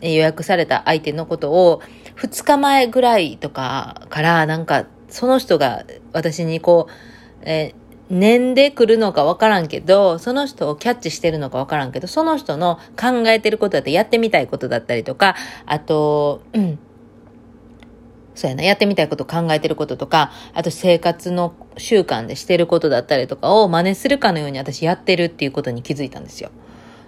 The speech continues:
で、あの、例えばまあ寝れない、なかなか寝れない人やったら寝れなくなったりとか、あと、運動してみたいなって最近考えてる人やったら、私なんか運動めっちゃしてる、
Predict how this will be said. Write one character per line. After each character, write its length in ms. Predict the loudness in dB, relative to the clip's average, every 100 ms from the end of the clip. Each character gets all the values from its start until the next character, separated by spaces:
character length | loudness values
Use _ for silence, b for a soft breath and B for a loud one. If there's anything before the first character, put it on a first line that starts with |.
| -2
で、 320 | 4 4 2 B B
あ 200 | -6 -4
の、 460 | -4 -6 -8 -8 -6
例 160 | 0 2
え 20 |
ば 80 | 2
ま 120 | 2
あ 40 | 2
寝 120 | 4
れ 140 | 4
な 220 | 2 2 0
い、 160 | -6 -20 -20 _ -20 -20 -10
な 140 | -4 0
か 100 | 2
な 80 | 2
か 80 |
寝 120 | 2 4
れ 120 | 4
な 140 | 2
い 60 | 0
人 120 | -2
や 100 | -4
っ 20 |
た 120 | -2
ら 160 | -4 -4
寝 220 | 0 2
れ 120 | 4
な 120 | 4 2
く 100 | -2
な 120 | -6
っ 80 | -6
た 100 | -8
り 100 | -8
と 120 | 0
か、 280 | 2 2 0 B B B
あ 140 | -8
と、 600 | -4 -4 -2 -2 -2 -2 0
運 300 | 0 2 2
動 340 | 2 2 0
し 120 | -2
て 100 | -2
み 100 | -2
た 140 | 0 0
い 60 |
な 240 | 2 2 0
っ 60 |
て 420 | -2 -12 -10 -10 -8
最 240 | -6 -4
近 160 | -4 -2
考 180 | 0 2
え 120 | 0
て 80 | 0
る 80 | -2
人 100 | -4
や 60 |
っ 40 | -2
た 80 |
ら、 60 | -4
私 200 | -6 -6
な 80 | -6
ん 20 |
か 100 | -4
運 180 | -4 0
動 120 | -2
め 100 | -2
っ 20 |
ち 80 | -8
ゃ 40 | -8
し 80 |
て 120 | -2
る、 120 | 0